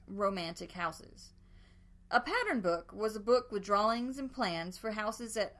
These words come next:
also contained information on the theory of architecture that that architect was using in his plans and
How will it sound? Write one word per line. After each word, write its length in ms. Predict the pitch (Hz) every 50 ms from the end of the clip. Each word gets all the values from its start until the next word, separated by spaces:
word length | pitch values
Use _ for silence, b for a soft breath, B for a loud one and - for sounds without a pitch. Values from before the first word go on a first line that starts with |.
| -
also 320 | - 233 269 - - 320 302
contained 480 | - 277 254 240 240 226 220 214 208
information 720 | 208 214 214 - 262 240 208 196 202 202 - 214 202 202
on 400 | 185 185 185 180 180 175 185 185 B B B B B B
the 60 | B
theory 340 | 202 - - 269 285 302 302
of 100 | 294 -
architecture 880 | 226 226 233 226 240 220 - 233 214 - - - 226 214 214 214 208 214
that 180 | 196 190 175 -
that 180 | 233 233 226
architect 560 | 190 196 202 202 214 202 - 208 202 196 - -
was 160 | 190 185 196
using 360 | 226 226 220 220 226 214 202
in 60 | 190
his 120 | 185 185 -
plans 560 | - - 285 277 269 262 254 247 240 240 220
and 240 | 202 180 180 180